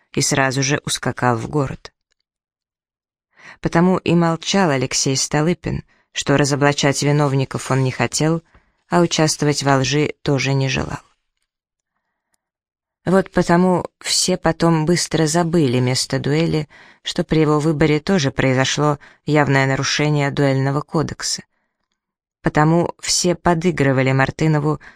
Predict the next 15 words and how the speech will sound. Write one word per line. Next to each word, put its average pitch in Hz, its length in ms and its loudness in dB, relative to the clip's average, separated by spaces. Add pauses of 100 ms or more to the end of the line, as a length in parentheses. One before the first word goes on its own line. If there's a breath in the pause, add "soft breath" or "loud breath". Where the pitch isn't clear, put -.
(200 loud breath)
что - 180 -2
и 160 60 2
сами 156 360 0
чувствовали 151 560 0
себя 143 400 -2 (220 soft breath)
соучастниками 135 960 -2
убийства. 127 540 -4 (1200)
Почему 180 480 0
не 175 140 4
развели 165 460 0
дуэлянтов 139 680 0 (200 soft breath)
сразу 147 500 0
после 135 360 -2
счёта 127 420 -2
три? - 320 -10